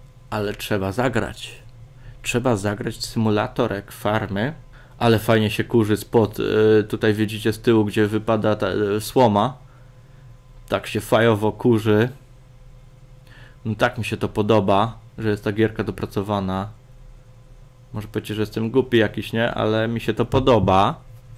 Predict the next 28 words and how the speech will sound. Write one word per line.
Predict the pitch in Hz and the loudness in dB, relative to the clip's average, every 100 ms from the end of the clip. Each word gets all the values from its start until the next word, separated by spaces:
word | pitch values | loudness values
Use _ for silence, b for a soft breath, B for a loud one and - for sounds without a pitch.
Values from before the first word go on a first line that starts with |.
| - - - - B B B B B - - | -20 -20 -20 -20 B B B B B -8 0
No | 143 | 4
i | 127 | 4
zostało | 117 110 135 123 117 | 4 0 2 4 4
nam | 113 110 | 2 0
jeszcze | 107 107 | -2 -4
troszkę... | 101 107 - | -2 -2 0
o, | 117 113 110 | 2 4 4
mój | 113 113 | 0 0
komar | 117 113 | 0 2
jest | 110 - | 0 -2
przepełniony | 113 120 123 127 113 110 | 0 2 2 2 2 0
i | |
teraz | 107 113 110 | 0 -2 -2
trzeba | - 113 107 | -2 -2 0
będzie | 113 110 110 107 | 0 0 0 0
zebrane | 107 117 113 | 0 0 -2
zboże | 101 113 107 | -2 0 0
na | 110 | -2
przyczepę | 107 110 - 123 - 113 | -2 -4 0 2 4 4
lub | 110 107 - | 4 2 -4
w | - | -16
silosie | - 120 120 107 101 | -6 0 2 2 -2
trzeba | - 104 98 | -4 -4 -2
będzie | 98 98 95 | -4 -4 -4
przechowywać. | 107 107 104 95 110 156 - - b b b b b b - | -6 -2 -2 0 -2 -2 -8 -20 b b b b b b -6
No | 143 | -6
to | 139 131 | 0 -2
klikamy | 127 117 127 120 113 110 101 87 | 0 -2 2 2 2 -2 -2 -6